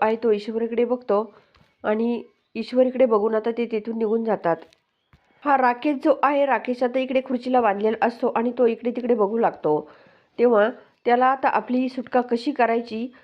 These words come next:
हा प्रयत्न त्याच्या डोक्यामध्ये सुरू असतो.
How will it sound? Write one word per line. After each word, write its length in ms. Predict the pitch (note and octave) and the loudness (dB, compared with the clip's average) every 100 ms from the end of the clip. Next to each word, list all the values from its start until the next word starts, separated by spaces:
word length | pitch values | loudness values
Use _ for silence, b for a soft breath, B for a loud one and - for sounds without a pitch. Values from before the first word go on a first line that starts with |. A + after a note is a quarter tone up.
| b b - | b b -2
हा 140 | A#3+ | -2
प्रयत्न 400 | A#3 A3 A3 A#3+ | 2 4 4 2
त्याच्या 260 | A3+ A3 A3+ | 0 -2 0
डोक्यामध्ये 480 | G#3 G3+ G#3 A3 A#3+ | 0 0 -2 -2 -4
सुरू 240 | B3 A#3+ | 0 0
असतो. 360 | G3 - E3+ | 0 0 -2